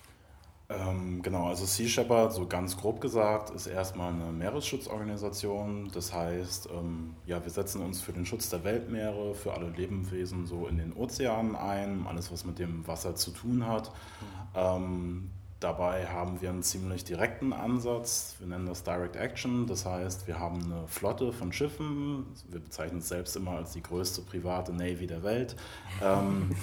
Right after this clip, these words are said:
Speaker 2: <laughs>
Speaker 1: mit der wir dann in bestimmten Seegebieten patrouillieren, uns ein Ziel setzen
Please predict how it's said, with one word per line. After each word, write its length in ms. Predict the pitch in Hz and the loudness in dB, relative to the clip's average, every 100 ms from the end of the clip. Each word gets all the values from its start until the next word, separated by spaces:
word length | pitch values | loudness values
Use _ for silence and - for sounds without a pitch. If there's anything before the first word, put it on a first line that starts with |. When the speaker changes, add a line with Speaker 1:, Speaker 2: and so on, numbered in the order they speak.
| - | -4
Speaker 2:
<laughs> 200 | - - | -6 -4
Speaker 1:
mit 160 | 98 98 | 0 6
der 220 | 101 98 | 6 6
wir 60 | |
dann 240 | 95 95 95 | 4 4 2
in 120 | 92 | 2
bestimmten 560 | 92 98 98 92 92 90 | 0 0 -2 -2 -2 0
Seegebieten 600 | 90 98 95 101 95 95 | 2 2 0 -2 -2 0
patrouillieren, 680 | 95 95 90 90 98 98 | 0 0 0 2 4 4
uns 220 | 98 92 - | 4 2 0
ein 80 | |
Ziel 400 | 85 - 98 104 | -2 2 2 2
setzen 840 | 95 92 95 - 87 87 85 85 | 2 0 0 0 0 0 0 -2